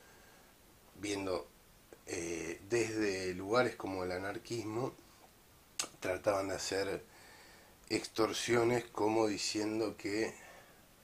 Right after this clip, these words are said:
eh, no sé, cosas muy raras,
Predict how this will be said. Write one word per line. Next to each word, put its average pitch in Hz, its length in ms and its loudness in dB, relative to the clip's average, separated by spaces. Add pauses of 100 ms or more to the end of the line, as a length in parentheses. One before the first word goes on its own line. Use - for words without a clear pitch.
(1000)
eh, 80 760 -8 (2750)
no - 80 -12
sé, - 240 -2
cosas - 340 -4
muy 107 220 0
raras, 78 560 2